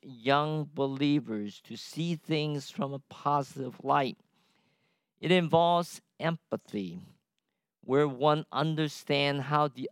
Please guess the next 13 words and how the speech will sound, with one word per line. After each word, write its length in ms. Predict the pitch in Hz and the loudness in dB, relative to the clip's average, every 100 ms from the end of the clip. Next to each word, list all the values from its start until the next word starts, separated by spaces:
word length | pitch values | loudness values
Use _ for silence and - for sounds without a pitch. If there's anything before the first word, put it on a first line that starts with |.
| - | -2
other 260 | 143 143 147 | 0 0 -4
person 720 | - 147 143 - - 139 139 | -4 -6 -4 -8 -8 -6 -4
might 240 | 139 139 | -6 -6
be 160 | 139 135 - - | -10 -12 -14 -20
feeling 520 | 139 147 135 113 101 - _ _ _ _ _ _ | -4 -2 0 0 -2 -6 _ _ _ _ _ _
and 140 | - 123 | -6 -2
be 140 | 131 | -2
willing 640 | 127 120 135 170 180 175 170 | -4 -6 0 2 4 2 0
to 180 | - | -4
stand 960 | 135 - - - 165 160 165 165 170 151 _ - | -8 -10 -16 -6 -2 0 2 2 0 -4 _ 2
by 500 | 147 151 156 156 151 | 4 6 4 0 -2
the 80 | - | -4
person 720 | - 170 165 - 185 180 170 | -2 0 0 -2 -2 0 -2